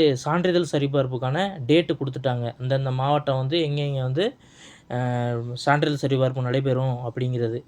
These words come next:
என்ன காரணம்னு உங்களுக்கு எல்லாருக்குமே தெரியும். ஏற்கனவே பார்த்துட்டீங்கன்னா, ம், சீனியர் ஃபைலிப், ஜூனியர் ஃபைலிப் இது மாதிரி எக்ஸாமுக்கு வந்து பார்த்தீங்கன்னா, ஃபேக் சர்டிஃபிகேட், அதாவது போலியான சான்றிதழ்களை கொடுத்து நிறைய பேர் வந்து வேலைக்கு போயிருக்காங்க.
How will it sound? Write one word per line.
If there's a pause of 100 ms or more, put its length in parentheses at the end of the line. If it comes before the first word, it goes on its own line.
என்ன
காரணம்னு
உங்களுக்கு
எல்லாருக்குமே
தெரியும். (460)
ஏற்கனவே
பார்த்துட்டீங்கன்னா, (540)
ம், (600)
சீனியர்
ஃபைலிப்,
ஜூனியர்
ஃபைலிப்
இது
மாதிரி
எக்ஸாமுக்கு
வந்து (420)
பார்த்தீங்கன்னா, (100)
ஃபேக்
சர்டிஃபிகேட், (140)
அதாவது
போலியான
சான்றிதழ்களை
கொடுத்து (300)
நிறைய
பேர்
வந்து (960)
வேலைக்கு
போயிருக்காங்க.